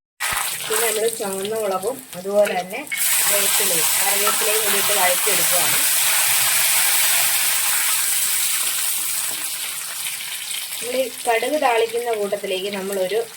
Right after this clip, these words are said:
രണ്ട് മൂന്ന് ജീരകം, ചെറിയ നല്ല ജീരകം, അതായത് ചെറിയ ജീരകം കൂടി ചേർക്കുന്നുണ്ട്. നമ്മൾ എടുത്ത് വെച്ചിരിക്കുന്ന ഉള്ളി, ഉള്ളിയും അതുപോലെ തന്നെ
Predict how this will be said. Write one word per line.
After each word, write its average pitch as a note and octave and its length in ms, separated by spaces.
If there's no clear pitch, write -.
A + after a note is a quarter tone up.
രണ്ട് G3+ 240
മൂന്ന് A3+ 260
ജീരകം, A3 640
ചെറിയ A3+ 340
നല്ല A3+ 340
ജീരകം, G#3+ 340
അതായത് A3 280
ചെറിയ A#3 260
ജീരകം A#3 420
കൂടി A3 140
ചേർക്കുന്നുണ്ട്. E3+ 760
നമ്മൾ A#3 400
എടുത്ത് A3 320
വെച്ചിരിക്കുന്ന G3+ 440
ഉള്ളി, A#3 440
ഉള്ളിയും A3+ 520
അതുപോലെ A3 480
തന്നെ G3 300